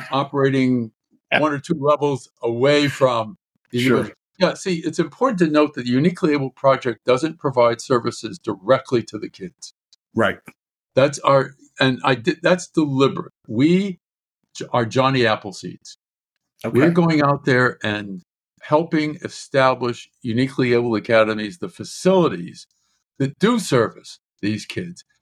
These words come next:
Speaker 2: And the reason is, is 'cause, you know, eighty million people, if you're gonna solve an eighty million person problem, which I intend to do, then
Speaker 1: I love
Speaker 2: your
Speaker 1: that.
Speaker 2: solutions better be scalable.
Speaker 1: Yeah.
Speaker 2: And it's not scalable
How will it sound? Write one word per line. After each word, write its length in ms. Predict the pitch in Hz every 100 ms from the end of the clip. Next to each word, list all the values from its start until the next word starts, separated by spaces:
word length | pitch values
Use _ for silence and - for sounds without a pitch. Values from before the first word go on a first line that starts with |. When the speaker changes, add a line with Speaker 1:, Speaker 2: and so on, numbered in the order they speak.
| _
Speaker 2:
And 140 | 139 147
the 80 |
reason 420 | 156 233 233 202 139
is, 280 | 120 117
is 240 | 127 127 -
'cause, 400 | 147 120 117 - _ _ -
you 80 |
know, 220 | 185 147 -
eighty 220 | 123 135 147
million 340 | 143 151 147
people, 480 | 139 170 190 214 _ _ _ -
if 120 | 120
you're 120 | 127
gonna 240 | 123 143 127
solve 420 | - 139 143 135
an 140 | 117
eighty 280 | 101 139 156
million 380 | 139 139 135 135
person 440 | - 131 123 123
problem, 560 | 110 120 123 139 151 170
which 220 | - 104
I 140 | 123 123
intend 500 | 120 117 90 123 113
to 80 | 98
do, 380 | 117 127 180 _ _ _ _ - - 90 _ -
then 220 | 127 127 -
Speaker 1:
I 60 | 95
love 100 | 101
Speaker 2:
your 100 | 120
Speaker 1:
that. 60 |
Speaker 2:
solutions 520 | - 135 151 - 135 -
better 260 | 131 139
be 140 | 135 131
scalable. 720 | - - 120 107 95 - - _ _ _ _ 95
Speaker 1:
Yeah. 220 | 95 - -
Speaker 2:
And 200 | 120 113
it's 180 | 113 -
not 320 | 127 139 165
scalable 800 | - - 147 147 143 113 104